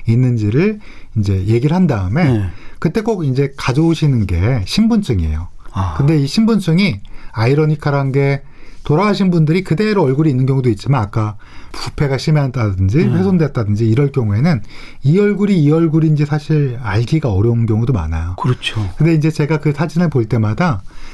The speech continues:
Speaker 1: 가장 뭐라 그럴까요? 밝게 웃고 밝게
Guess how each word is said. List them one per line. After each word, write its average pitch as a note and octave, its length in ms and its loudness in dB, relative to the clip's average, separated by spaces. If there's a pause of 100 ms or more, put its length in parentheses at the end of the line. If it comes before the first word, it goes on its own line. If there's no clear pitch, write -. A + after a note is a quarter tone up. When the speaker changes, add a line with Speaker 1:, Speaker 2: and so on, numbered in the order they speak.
Speaker 1:
가장 G3 680 0 (480)
뭐라 B2+ 180 0
그럴까요? B2+ 400 0
밝게 B2+ 380 0
웃고 F3+ 600 -2 (300)
밝게 C3+ 840 0